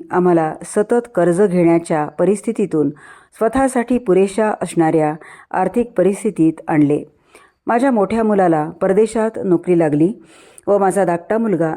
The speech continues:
शिक्षण करता करता अर्धवेळ नोकरी करत होता. आम्ही अद्भुतरित्या स्वतःची ऑटो रिक्षा खरेदी करू शकलो, ज्यामुळे आम्हाला नियमित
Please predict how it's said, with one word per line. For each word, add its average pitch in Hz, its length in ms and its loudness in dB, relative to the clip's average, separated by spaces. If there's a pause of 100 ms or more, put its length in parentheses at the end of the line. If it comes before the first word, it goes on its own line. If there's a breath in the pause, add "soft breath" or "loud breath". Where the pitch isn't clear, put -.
शिक्षण 254 360 -2
करता 180 320 -2
करता 208 420 -2 (120)
अर्धवेळ 196 540 0 (100)
नोकरी 170 260 0
करत 160 260 0
होता. 147 300 -6 (680 soft breath)
आम्ही 254 360 4
अद्भुतरित्या 220 720 0 (400 soft breath)
स्वतःची 226 560 -2
ऑटो 180 220 0
रिक्षा 190 460 -2
खरेदी 196 300 0
करू 185 220 2
शकलो, 147 420 -4 (240)
ज्यामुळे 175 500 0 (480 soft breath)
आम्हाला 170 460 2
नियमित 233 380 2